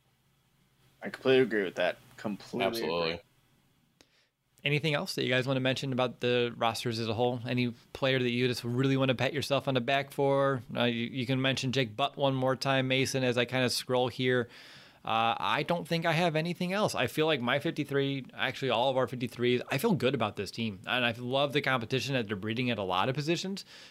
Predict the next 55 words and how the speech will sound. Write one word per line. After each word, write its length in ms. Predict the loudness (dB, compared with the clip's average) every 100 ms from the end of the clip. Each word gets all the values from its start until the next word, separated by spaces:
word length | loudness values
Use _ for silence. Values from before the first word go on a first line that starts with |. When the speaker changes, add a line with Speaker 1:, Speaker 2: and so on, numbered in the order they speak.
| -8
Speaker 3:
because 360 | -2 0 0 2
even 240 | 0 2
though 80 | 0
some 260 | 0 0
are 220 | 2 0 -2 -8 0
obvious, 680 | 0 0 0 0 -2 -6 -12 _ -20 _ _ _ -4
there 140 | -4
are 20 |
guys 340 | 0 0 0 0
that 100 | 0
are 60 |
on 80 | 0
the 80 | 0
cusp. 300 | -4 -4 -4
And 100 | -2
I 80 | 0
know, 120 | 0
Nick, 200 | 0 0
you'll 120 | 2
mention 260 | 2 0 -2
them 160 | 0
on 60 | -2
your 100 | -2
practice 300 | -2 -4 -4
squad 260 | -2 0
here 160 | 2 2
in 100 | 2
just 220 | 0 0
a 20 |
moment. 440 | 0 2 0 -4 -8
And 320 | -2 2 2
I 60 | 2
feel 200 | 2 2
like 280 | 2 0 -4 -20 -20 _ -16 -2
there's 240 | 0 0
some 120 | -2
crowded 460 | -4 0 2 2 2
rooms 320 | 0 0 -2
here. 380 | -4 -4 -6 -8 -12
And 800 | -4 -2 0 0 0 0 -2 -6 -6
I'm 240 | -2 0 0
gonna 280 | 0 0 0
trust 340 | -2 -2 0
my 100 | -2
gut 240 | 0 0
on 180 | 2 0
some 140 | -2 -2
of 60 |
the 80 | 0
names 380 | 0 0 -2 0
that 220 | -2 0
kinda 280 | -2 -2 0
will 240 | 0 0
stand 320 | 0 0 0
out 320 | 2 0 -2